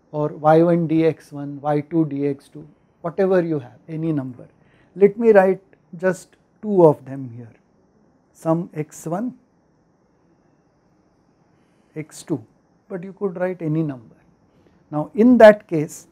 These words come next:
our definition of temperature would turn out to be T equal to, now here we will have to write partial of E with respect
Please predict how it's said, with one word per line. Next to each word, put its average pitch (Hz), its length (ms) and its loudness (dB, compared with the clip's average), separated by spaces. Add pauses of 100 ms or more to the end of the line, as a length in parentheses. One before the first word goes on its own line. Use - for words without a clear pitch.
(320)
our 196 240 6
definition 180 920 -4
of 156 260 0 (800)
temperature 165 640 0 (1040)
would 147 200 -8 (120)
turn 156 220 4
out 147 280 0
to 139 80 -14
be 160 220 -14 (600)
T 170 320 -16
equal 139 480 -14 (100)
to, 202 160 -16 (1300)
now 143 160 -6
here 170 300 -2
we 190 140 0
will 175 80 2
have 170 180 4
to 175 80 -4
write 170 320 0
partial 147 420 0
of 185 140 2 (140)
E 156 200 -8 (1400)
with 185 260 0
respect 175 500 -8